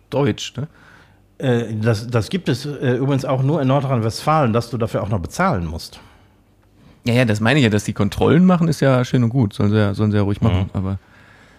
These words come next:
Speaker 1: ei, ei, ei.
Speaker 2: Das haben die irgendwie vor, äh, drei, vier Jahren mal eingeführt.
Speaker 1: Krass.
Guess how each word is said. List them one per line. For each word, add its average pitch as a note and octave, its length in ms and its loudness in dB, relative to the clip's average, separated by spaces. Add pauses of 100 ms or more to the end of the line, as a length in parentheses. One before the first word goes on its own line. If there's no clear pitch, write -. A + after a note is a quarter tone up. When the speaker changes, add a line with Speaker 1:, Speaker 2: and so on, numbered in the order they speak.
(280)
Speaker 1:
ei, A#2+ 280 -4
ei, G2+ 200 0
ei. F#2+ 220 -4 (1000)
Speaker 2:
Das G#2+ 120 -8
haben E3 120 2
die B2+ 80 -2
irgendwie C3+ 180 0
vor, C3 380 0
äh, A#2+ 280 0
drei, A#2+ 220 -2
vier C3 160 -2
Jahren C3 180 2
mal B2+ 120 2
eingeführt. F#2+ 480 -2 (480)
Speaker 1:
Krass. - 340 -16